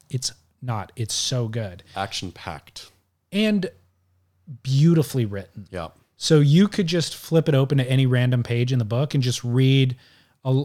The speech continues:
Speaker 1: a paragraph, and it's poetry. It's, it's outdated English, but it's relatable enough. Like, you understand what every single word means. It's not, um, like, a foreign language.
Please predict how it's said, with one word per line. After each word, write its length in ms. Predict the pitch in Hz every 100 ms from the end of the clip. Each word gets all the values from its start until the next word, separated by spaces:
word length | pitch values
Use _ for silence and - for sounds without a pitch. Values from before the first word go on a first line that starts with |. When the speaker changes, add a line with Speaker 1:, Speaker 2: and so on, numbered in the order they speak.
| -
Speaker 1:
a 360 | 139 127 117 -
paragraph, 600 | 131 131 160 165 190 -
and 140 | 143 135
it's 180 | 120
poetry. 720 | - _ - 175 196 - 87 104 _ _ _ _ _ _
It's, 220 | 160 -
it's 220 | - 175 156
outdated 920 | 151 226 143 120 123 143 185 196 - _ _ -
English, 500 | 156 170 208 226 -
but 240 | 131 143
it's 180 | 135 - 127 160 _ _ -
relatable 680 | 147 139 127 127 147 151 147
enough. 260 | 123 143 151
Like, 220 | 147 127
you 160 | 175
understand 600 | 165 151 127 - 131 135
what 180 | 123 123 131
every 240 | 123 123
single 300 | - 127 110
word 220 | 110 107
means. 420 | 104 101 147 180 - _ _ _ -
It's 180 | 127 139
not, 420 | 135 135 131 -
um, 320 | 123 113 104
like, 180 | 113 113
a 60 | 113
foreign 320 | 127 120 113
language. 500 | 110 127 170 180